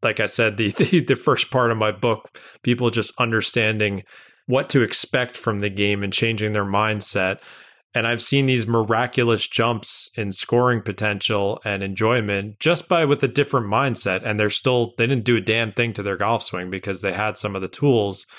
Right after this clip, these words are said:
And again, are they gonna play pro golf or be in a s-, a top am golfer? No. But now they went from, like, a twelve to a seven. That's a big deal for a lot of players. Or they went from an eighteen to a fourteen.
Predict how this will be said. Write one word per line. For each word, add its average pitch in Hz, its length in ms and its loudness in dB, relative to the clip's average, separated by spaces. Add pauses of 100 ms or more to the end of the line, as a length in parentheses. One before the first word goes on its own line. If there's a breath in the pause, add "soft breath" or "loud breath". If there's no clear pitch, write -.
(260 loud breath)
And 254 100 2
again, 240 180 2
are 117 60 0
they 127 140 4
gonna 139 120 4
play 131 240 2
pro 131 300 2
golf 123 340 2
or 117 80 -2
be 113 200 -2
in 110 60 -2
a - 20 -4
s-, - 240 -6
a 101 100 -8
top 107 340 -2 (220)
am 110 240 -2
golfer? 143 400 0
No. 123 520 2 (580 loud breath)
But 127 100 -2
now 143 160 2
they 147 120 4
went 143 180 4
from, 135 140 -2
like, 131 160 2
a 123 40 4
twelve 131 460 0
to 127 160 2
a 117 40 2
seven. 151 540 0
That's 127 220 -2
a 135 40 0
big 123 240 0
deal 156 240 6
for 117 220 -2
a 101 60 0
lot 90 200 -2
of 87 120 -12
players. 87 720 -10
Or 117 80 -2
they 113 80 4
went 117 180 2
from 120 160 -2
an 117 100 0
eighteen 123 500 0
to 120 200 -2
a 113 60 0
fourteen. 123 760 -2